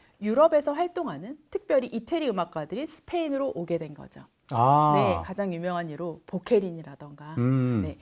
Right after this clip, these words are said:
Speaker 1: 스카를라티라던가 이런 사람들이 스페인에 와서 스페인의 궁전과 교회에서 활약을 하면서 유럽 음악의 뿌리를 스페인에 내리게 됩니다.
Speaker 2: 아, 그러고 보니 저도 옛날에 어디 전기에서 읽었던 건데,
Speaker 1: 네.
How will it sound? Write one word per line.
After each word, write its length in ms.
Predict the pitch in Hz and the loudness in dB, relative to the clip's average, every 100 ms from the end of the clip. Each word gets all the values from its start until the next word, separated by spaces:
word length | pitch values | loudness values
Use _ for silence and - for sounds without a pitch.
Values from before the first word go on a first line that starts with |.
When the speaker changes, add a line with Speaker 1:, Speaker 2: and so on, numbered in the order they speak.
| - | -20
Speaker 1:
스카를라티라던가 1200 | - - 370 330 196 - 170 143 143 139 143 165 - _ - | -16 2 4 4 0 -2 -8 -6 -10 -10 -6 -6 -6 _ -8
이런 220 | 202 220 | 2 2
사람들이 540 | 233 320 311 214 220 285 | 4 4 4 0 -4 -6
스페인에 480 | 285 - 349 320 302 | -8 -4 -2 0 0
와서 460 | 175 151 294 359 | -2 -2 -2 -2
스페인의 480 | - - - 320 262 | -6 -6 0 2 2
궁전과 480 | 240 202 208 208 202 196 | -2 -4 -4 -2 -2 -2
교회에서 360 | 196 185 190 | -2 -2 -4
활약을 360 | 214 320 302 269 | -4 -4 -2 -4
하면서 640 | 277 302 180 170 285 220 - _ | -6 -8 -10 -10 -6 -6 -8 _
유럽 280 | 208 240 240 | 4 6 6
음악의 340 | 175 156 156 | 0 -6 -6
뿌리를 320 | 160 240 196 240 | -8 -6 -6 -6
스페인에 400 | - 254 233 196 | -8 -8 -8 -8
내리게 300 | 139 143 151 | -10 -12 -14
됩니다. 480 | 151 139 143 - - _ - - - - _ | -16 -16 -18 -20 -20 _ -20 -20 -20 -20 _
Speaker 2:
아, 160 | - 98 | -8 -4
그러고 340 | 117 151 175 | 2 4 4
보니 220 | 156 127 95 | 0 -4 -2
저도 460 | 120 120 113 - - | -4 -2 -4 -6 -8
옛날에 360 | 113 123 131 120 | -6 -4 -2 -2
어디 240 | 110 107 | -4 -6
전기에서 580 | - 131 151 143 107 98 | 0 2 2 0 0 -4
읽었던 460 | 87 95 90 90 | -8 -10 -8 -10
건데, 380 | 82 82 82 113 90 | -10 -12 -8 -10 -10
Speaker 1:
네. 260 | 165 - | -14 -16